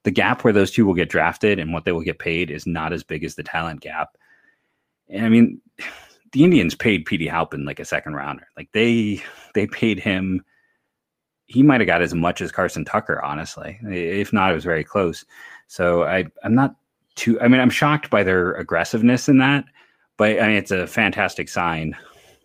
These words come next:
for a team that struggled to develop outfielders that they're willing to push him up. But yeah, he's a, he's a really, you know, I, I don't wanna call him five tool, but he's one of those guys, like,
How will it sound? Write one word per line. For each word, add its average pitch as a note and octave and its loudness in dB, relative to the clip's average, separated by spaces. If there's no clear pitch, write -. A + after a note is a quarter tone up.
for F#2+ -2
a E2 -2
team E2+ -2
that E2+ -4
struggled D2+ -6
to - -14
develop D#2 -6
outfielders D2+ -8
that D#2 -14
they're D#2+ -6
willing D#2+ -4
to E2+ -6
push - 0
him D#2+ 0
up. D#2 -2
But E2 -2
yeah, E2+ 4
he's G2+ 0
a, F2+ 0
he's G#2+ -8
a G2 0
really, F#2 0
you A#2 4
know, A#2+ 6
I, G2 -2
I - 2
don't B2+ 4
wanna G#2 2
call G#2+ 2
him F2 2
five F#2 2
tool, G2+ 2
but F#2+ -2
he's G#2+ -2
one A2 4
of G2+ 2
those G2+ 0
guys, F#2 2
like, F2 -4